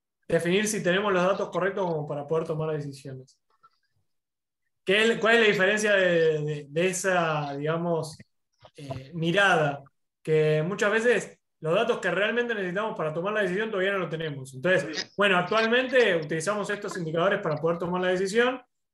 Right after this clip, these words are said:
y después vamos construyendo lo demás, pero tenemos un roadmap para poder ingestarlos. ¿Cómo se suele resolver eso técnicamente? Más allá de lo que yo te acabo de contar como estrategia, la mayoría de las empresas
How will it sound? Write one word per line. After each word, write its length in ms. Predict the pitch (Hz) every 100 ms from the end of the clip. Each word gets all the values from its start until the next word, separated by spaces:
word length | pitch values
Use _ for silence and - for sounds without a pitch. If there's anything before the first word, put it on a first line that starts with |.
| _ _
y 120 | 185
después 760 | 196 185 233 226 226 226 - _ _
vamos 300 | 170 196 202
construyendo 480 | 190 170 165 202 202
lo 60 | 202
demás, 220 | 202 240
pero 140 | 196 160
tenemos 480 | 175 190 180 - _
un 160 | 196 190
roadmap 600 | 202 214 214 226 233 - _ _ _
para 240 | 147 151
poder 220 | 170 190
ingestarlos. 680 | 196 175 151 - 139 123 120 _ _ _ _ _ _
¿Cómo 200 | 233 262
se 120 | 226
suele 280 | 240 262 240
resolver 400 | 196 185 190 226
eso 240 | 226 196
técnicamente? 960 | 208 226 190 165 202 233 240 190 139 - _ _
Más 120 | 156 170
allá 220 | 165 190
de 40 |
lo 80 | 175
que 100 | 143
yo 120 | 151
te 60 | 175
acabo 300 | 165 170 165
de 40 |
contar 340 | 151 139 147 160
como 200 | 151 139
estrategia, 760 | - 139 175 175 220 190 - - - _ _
la 100 | 147
mayoría 300 | 160 185 214
de 80 | 220
las 120 | 202
empresas 640 | 202 214 233 233 240 240